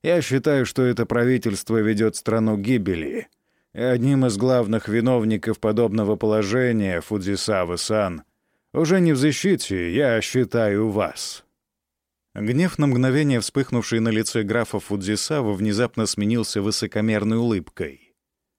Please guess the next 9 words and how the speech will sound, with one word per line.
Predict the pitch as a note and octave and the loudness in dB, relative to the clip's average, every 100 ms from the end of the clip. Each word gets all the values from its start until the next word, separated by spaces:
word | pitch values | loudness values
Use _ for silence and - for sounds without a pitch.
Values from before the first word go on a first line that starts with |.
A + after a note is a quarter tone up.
| _ _ | _ _
«Правительство | A2+ C3 B2 D3 D3+ E3 C#3 - C#3+ C#3+ | 0 2 4 2 2 -2 -2 -2 2 4
Мэйдзи | B2+ B2+ C#3 B2 A#2 C3 | 4 4 2 2 2 4
ведет | A#2+ G#2+ A#2 A2+ | 4 2 0 0
страну | - A2+ A#2 A#2+ G#2+ | -2 0 2 0 0
к | |
гибели? | G2+ C#3 E3+ D#3 G2 D2 C2+ _ _ _ _ | 0 0 2 2 2 -4 -12 _ _ _ _
Я | F#2+ F2+ G2+ D3 | -6 -2 0 2
главный | C3+ A#2 C3 A#2 B2 | 2 2 2 2 0
виновник? | G#2+ A#2 C3 G3+ D3+ E2 - - | 2 2 2 0 0 -2 -6 -20